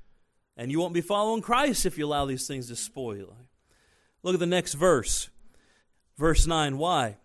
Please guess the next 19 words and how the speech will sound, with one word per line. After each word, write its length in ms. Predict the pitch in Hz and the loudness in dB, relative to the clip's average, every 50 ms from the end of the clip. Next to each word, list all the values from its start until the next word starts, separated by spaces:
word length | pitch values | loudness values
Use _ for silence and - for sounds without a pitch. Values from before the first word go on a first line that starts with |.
| _ _ _ | _ _ _
Why 260 | - 131 135 156 175 180 | -10 -4 0 2 2 4
is 140 | 175 - | 2 2
Christ 380 | - - 208 - 175 165 - - | 6 12 12 12 12 12 6 2
so 180 | - 185 170 156 | 2 2 0 0
important? 480 | 147 - - 175 170 135 110 98 98 - - _ _ _ _ _ _ _ - | -2 0 0 0 0 0 0 -2 -6 -14 -20 _ _ _ _ _ _ _ -2
Why 160 | 135 147 175 | 2 2 2
should 200 | - - 175 156 | 2 2 0 2
you, 220 | 170 170 156 139 | 2 2 2 2
you 140 | 143 147 151 | 2 0 0
follow 360 | 151 - 196 180 175 165 151 147 | 2 2 2 4 4 4 4 2
Christ? 500 | - - 180 160 147 123 110 - - - | 2 2 4 4 4 4 2 -2 -4 -2
Verse 240 | 151 170 160 - 170 | -2 0 0 -2 -2
nine, 260 | 170 165 160 151 143 | -2 -2 -2 -2 -4
"For 320 | - - - 175 175 170 - | -4 -2 0 0 0 0 2
in 220 | 208 233 269 262 | 2 2 2 0
him," 460 | 226 175 175 277 262 170 135 139 151 | -2 0 0 2 2 2 2 2 2
that's 220 | 160 165 160 - - | 0 0 0 -2 -6
Christ, 640 | - - 165 131 123 135 147 147 - - - - - - - - - - - - - - _ _ - 135 | 2 4 4 4 4 0 -2 -4 -4 0 8 8 8 8 6 -6 -14 -20 -20 -20 -20 -20 _ _ -20 -18
"dwelleth 520 | 123 120 147 190 202 208 214 214 190 - | -8 0 4 6 6 8 6 4 2 0